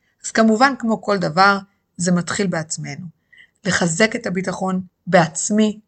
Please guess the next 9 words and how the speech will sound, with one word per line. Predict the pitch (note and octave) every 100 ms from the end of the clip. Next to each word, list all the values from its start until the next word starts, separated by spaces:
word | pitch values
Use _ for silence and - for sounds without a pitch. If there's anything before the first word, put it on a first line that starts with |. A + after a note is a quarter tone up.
| -
לחזק | F#3 F#3 G3+ G3+
את | -
הביטחון | F3 F3+ F3+ - - A#3+ B3
שלי | A3+ A3 G#3 G#3+ G3+ _ _ -
שאני | - G3+ F#3 F3+ F3+ F3+ -
יכולה | G3 F3+ - G3 F#3+ E3+ -
וחזקה | G3+ - A3+ G3+ - - F#3 - _ -
וטובה | F#3+ A3 A3 F#3+ F3 G#3+ F3+ - -
ומסוגלת, | G3+ G#3 - G3 F3+ G3+ F#3